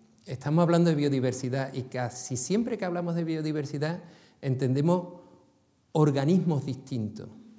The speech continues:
¿eh? Por ejemplo, si hablamos de biodiversidad de pájaros, pues uno puede entender el que, el quebrantahueso, el águila o un gorrión, ¿no? En, en biodegradación hay algo que por lo menos a los biólogos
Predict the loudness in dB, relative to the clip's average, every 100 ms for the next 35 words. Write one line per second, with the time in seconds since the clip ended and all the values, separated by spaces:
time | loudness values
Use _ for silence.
0 | -14 -8 -8 -8 -6 -4 -2 -4 -6 -6
1 | -2 0 2 2 2 0 0 0 0 0
2 | -2 -2 -2 -4 -2 -2 -2 -4 -4 -2
3 | -2 -4 -4 -4 -2 0 -2 -4 -4 -4
4 | -8 -10 -8 -6 -6 -6 -2 0 0 -2
5 | -2 -2 -2 -2 -4 -2 -4 -2 -6 -8
6 | -14 -20 -20 _ -6 0 2 2 2 2
7 | -2 -6 -8 -14 -10 -8 -8 -12 -20 -20
8 | _ _ _ -20 _ _ -6 -4 -4 -8
9 | -18 -20 -20 -20 -20 -20 -20 _ _ _
10 | _ -2 -2 0 0 2 2 -2 -2 -6
11 | -8 -6 -6 -6 -12 -20 -8 -4 -2 -4
12 | -8 -20 _ _ _ _ _ -10 -4 -2
13 | -2 -2 -6 -6 -6 -4 -2 -2 -2 -2
14 | -2 -2 -4 -8